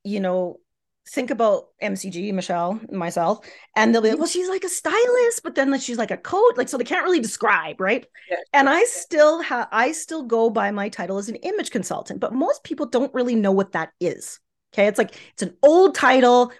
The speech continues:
Speaker 1: We don't understand it in these modern times. Well,
Speaker 2: And
Speaker 1: an
Speaker 2: it,
Speaker 1: image
Speaker 2: it
Speaker 1: con-
Speaker 2: almost sounds sort of one-dimensional, focused on
Speaker 1: Yes.
Speaker 2: fashion style. That's it, right? But it's
Speaker 1: Exactly.
Speaker 2: multidimensional.
Speaker 1: And so
Speaker 2: Yeah.
Speaker 1: I like to draw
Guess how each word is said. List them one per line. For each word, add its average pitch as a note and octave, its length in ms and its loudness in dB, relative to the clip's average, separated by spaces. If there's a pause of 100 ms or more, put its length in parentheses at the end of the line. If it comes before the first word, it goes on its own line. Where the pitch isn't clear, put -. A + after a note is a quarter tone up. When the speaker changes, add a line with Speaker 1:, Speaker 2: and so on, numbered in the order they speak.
Speaker 1:
We - 140 -14
don't D#4 220 4
understand A#3+ 560 2
it A#3 180 0 (440)
in A3 120 0
these A#3 220 0 (240)
modern A#3+ 480 4
times. F#3 460 -14
Well, A#3+ 420 0
Speaker 2:
And B3+ 120 2
Speaker 1:
an C4 140 6
Speaker 2:
it, - 40 -4
Speaker 1:
image D#4+ 300 2
Speaker 2:
it - 40 -6
Speaker 1:
con- A#3+ 100 6
Speaker 2:
almost A#3+ 380 4
sounds G#3+ 580 2
sort G#3 120 -2
of F#3 100 -8
one-dimensional, F3 1600 -2 (140)
focused F3 360 -2
on E3 120 -2
Speaker 1:
Yes. F3 80 -6
Speaker 2:
fashion D#3 380 -4
style. D3 580 -6
That's C3+ 280 -8
it, - 180 -8 (100)
right? F3 340 -4 (140)
But - 100 -6
it's - 220 -4
Speaker 1:
Exactly. G3+ 800 0
Speaker 2:
multidimensional. F3 400 2
Speaker 1:
And B3+ 100 2
so D4+ 140 4 (420)
Speaker 2:
Yeah. - 60 -4 (960)
Speaker 1:
I F4+ 440 6
like D#4 340 2
to D4 120 -6
draw A3 720 4